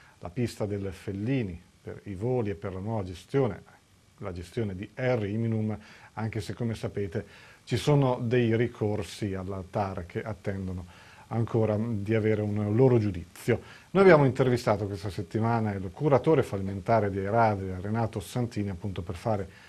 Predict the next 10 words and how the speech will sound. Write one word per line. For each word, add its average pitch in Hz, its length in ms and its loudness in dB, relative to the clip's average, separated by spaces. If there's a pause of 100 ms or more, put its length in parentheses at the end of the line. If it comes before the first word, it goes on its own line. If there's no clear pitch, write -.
(540)
il 101 240 -4
punto 135 520 6
su 110 160 -8
queste 117 300 -2
situazioni, 107 560 -2
anche 104 240 -6
su - 180 -14
quello 113 220 2
che 110 140 -4
era 107 220 2